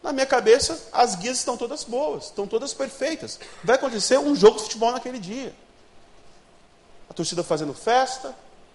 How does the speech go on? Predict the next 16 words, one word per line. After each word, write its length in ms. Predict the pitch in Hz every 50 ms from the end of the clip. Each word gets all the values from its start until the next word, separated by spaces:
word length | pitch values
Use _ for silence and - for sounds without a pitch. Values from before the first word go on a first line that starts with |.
| - - - - - - - -
você 260 | - 156 160 - 175
com 140 | 160 - 165
seu 340 | 151 - - 160 151 139 123
cachorro-quente, 840 | - - 139 135 - 143 135 127 - 208 233 262 247 254 247 - - - - - - _ - - _ _ - _ _ - - _ _ _ - - _ _ _
e 60 | -
daqui 180 | 226 240 240 -
a 80 | 247 233
pouco 320 | - 240 240 240 - -
entra 340 | 247 240 285 - - - 120 - - - - _ - - _ - _ _ - - - - _
time 220 | - - 214 220
do 80 | 202 202
Flamengo, 540 | 202 - 185 160 151 156 180 220 247 233 214 - - - - - - - - - - - - - 622 640 - - - - - -
pronto 220 | - 190 220 208
pra 100 | - 202
ser 140 | 185 - 185
crucificado, 680 | - 165 156 - - - 139 - - 202 214 220 - 214